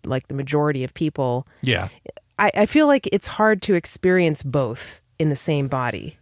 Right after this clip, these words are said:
Speaker 1: you know?
Speaker 2: Yeah, until we really develop telepathy. Like, it's just not gonna,
Speaker 1: Yeah,
Speaker 2: yeah.
Speaker 1: but I thought it was really interesting, um, about the empathetic component. Like, if
Speaker 2: Mm-hmm.
Speaker 1: you see your partner have an orgasm, it makes you more likely to. And I,
Speaker 2: Absolutely.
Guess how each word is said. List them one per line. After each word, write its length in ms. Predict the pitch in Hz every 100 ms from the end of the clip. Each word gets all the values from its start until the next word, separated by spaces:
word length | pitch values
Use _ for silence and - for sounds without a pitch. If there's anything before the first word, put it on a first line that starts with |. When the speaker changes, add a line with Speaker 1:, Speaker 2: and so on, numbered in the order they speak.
| -
Speaker 1:
you 100 | 156
know? 160 | 135
Speaker 2:
Yeah, 300 | 180 170 175
until 260 | 185 190 190
we 120 | 165
really 220 | 160 156
develop 320 | 139 143 143
telepathy. 600 | - 123 117 - 123 110 101
Like, 260 | 131 123 113
it's 140 | 123
just 200 | - 127 135
not 180 | 113
gonna, 240 | 117 110 - -
Speaker 1:
Yeah, 80 |
Speaker 2:
yeah. 460 | 254 285 269 190 160 - - -
Speaker 1:
but 80 |
I 80 | 269
thought 200 | 302 403
it 140 | 508 539
was 160 | 403
really 460 | 190 190 208 226 -
interesting, 760 | - 175 - 226 - 277 294 294 _ _ -
um, 360 | 190 175 165 -
about 320 | 165 180 175
the 120 | - 175
empathetic 540 | 180 165 - 170 135
component. 640 | - 139 147 123 - - - -
Like, 140 | 160
if 120 | 160
Speaker 2:
Mm-hmm. 60 | 226
Speaker 1:
you 60 | 226
see 200 | - 233
your 120 | 226
partner 340 | - 196 208
have 160 | 220 220
an 60 | 226
orgasm, 460 | 226 233 233 233 208
it 80 | 170
makes 280 | 175 -
you 140 | 175 202
more 220 | 185 143
likely 360 | 135 123 - 131
to. 260 | - 135 135
And 120 | 151
I, 160 | 190 220
Speaker 2:
Absolutely. 220 | 160 147